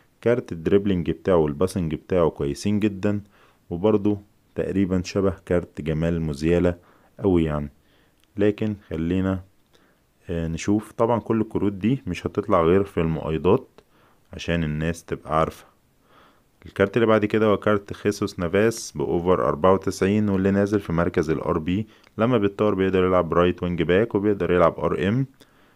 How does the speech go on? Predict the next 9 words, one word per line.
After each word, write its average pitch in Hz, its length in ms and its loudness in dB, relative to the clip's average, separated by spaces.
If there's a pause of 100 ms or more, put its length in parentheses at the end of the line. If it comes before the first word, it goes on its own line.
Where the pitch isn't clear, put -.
(240)
كمان، 110 440 -2 (440)
آه، 80 840 -4
أرنولد 87 400 0
نازل 92 400 0
في - 180 -8
نفس 92 240 -4
المركز 90 520 0
بنفس 82 360 -2
الأوفر. 90 520 0